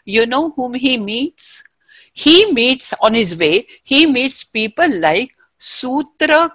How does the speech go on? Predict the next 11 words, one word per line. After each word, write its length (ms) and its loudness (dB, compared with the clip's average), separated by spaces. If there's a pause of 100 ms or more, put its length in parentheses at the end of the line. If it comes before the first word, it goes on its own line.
(120)
Karma 760 0
Visheshanya. 1300 -2 (440)
I 140 0
need 280 -4
not 320 -2
tell 140 2
you 180 -4
the 140 -6
meaning. 520 -8 (220)
Sutra 600 -2
Karma, 500 -2